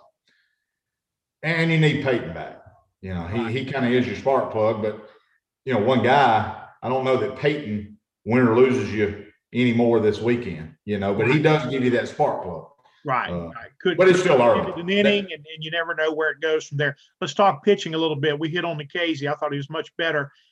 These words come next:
Speaker 2: in his second start. A couple of mistakes, but, uh, you gotta be deep enough on offense to, uh, give him more support. Gunnar Hoagland, man, really good. Career long seven innings.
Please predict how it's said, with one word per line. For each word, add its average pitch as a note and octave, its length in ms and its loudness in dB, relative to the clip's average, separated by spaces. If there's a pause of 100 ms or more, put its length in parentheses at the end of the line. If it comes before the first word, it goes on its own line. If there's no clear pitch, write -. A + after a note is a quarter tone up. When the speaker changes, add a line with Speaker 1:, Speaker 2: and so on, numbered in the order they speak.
(180)
Speaker 2:
in E3 140 -4
his D3+ 220 -4
second E3 360 -2
start. D3+ 580 0
A C#3 120 -2
couple F3 300 0
of F#3+ 80 0
mistakes, E3+ 600 -2
but, D3 220 -6
uh, D#3+ 80 -2
you D3 200 -4
gotta E3 220 -2
be D#3 120 -8
deep D#3 260 -4
enough D#3 260 -2
on D3 120 -6 (100)
offense C#3+ 600 -4
to, C#3 180 -2
uh, C3 80 -6 (520)
give E3+ 160 -2
him D#3+ 140 -2
more D#3 240 0
support. D3 440 -4 (300)
Gunnar A#3 220 4
Hoagland, F#3+ 480 2
man, F3+ 340 2
really F#3+ 280 2
good. E3 380 0
Career E3+ 280 -4
long E3+ 240 2
seven F3 400 -4
innings. E3+ 480 -6